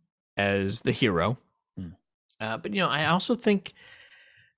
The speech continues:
Speaker 1: given the circumstances that she has to deal with, it's not quite right to see her as a pure villain either.
Speaker 2: Mm-hmm.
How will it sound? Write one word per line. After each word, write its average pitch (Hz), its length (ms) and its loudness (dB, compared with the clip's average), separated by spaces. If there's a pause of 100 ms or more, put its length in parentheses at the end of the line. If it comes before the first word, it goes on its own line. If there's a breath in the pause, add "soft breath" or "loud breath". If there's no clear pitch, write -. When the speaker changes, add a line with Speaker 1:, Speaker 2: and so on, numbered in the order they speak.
(320)
Speaker 1:
given 240 300 4
the 226 60 4
circumstances 165 880 0
that - 120 -6
she 131 180 2
has 123 220 0
to 120 100 -2
deal 101 280 2
with, 104 200 0
it's 101 160 -6
not 143 340 0
quite 120 340 2
right 104 280 0
to 104 80 -10
see 110 300 -4
her 107 280 -2
as 101 540 0 (400)
a - 40 -8
pure 107 280 4
villain 156 380 6
either. 175 600 4
Speaker 2:
Mm-hmm. 113 260 -2